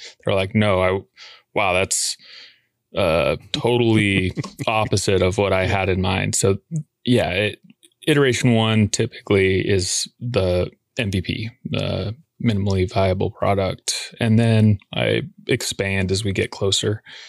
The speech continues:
Speaker 1: Yeah, I mean, some of them start out way different than they end. It's, it's, uh, it's an interesting process, and I've found that there's just no shortcut to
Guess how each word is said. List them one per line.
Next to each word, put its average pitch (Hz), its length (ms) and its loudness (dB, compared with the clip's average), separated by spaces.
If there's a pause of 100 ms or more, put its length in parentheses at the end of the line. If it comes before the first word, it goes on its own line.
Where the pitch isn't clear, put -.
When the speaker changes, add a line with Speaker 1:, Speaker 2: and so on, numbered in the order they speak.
(580)
Speaker 1:
Yeah, 143 240 0
I 98 100 0
mean, 98 340 0 (140)
some - 220 0
of 147 120 0
them 98 260 2 (160)
start 104 320 2
out 104 260 2
way 104 400 0
different 98 580 -2
than 92 380 0
they 101 160 -2
end. 85 380 -4 (100)
It's, - 640 -4
it's, - 320 -2
uh, 95 340 2 (380)
it's - 120 -4
an 101 100 2
interesting 95 840 0 (120)
process, 92 560 -2
and 95 300 -2 (400)
I've 98 240 0
found 104 680 -2
that 101 140 0
there's 95 260 0
just - 220 -2
no 98 180 2
shortcut 107 640 -2
to 92 480 4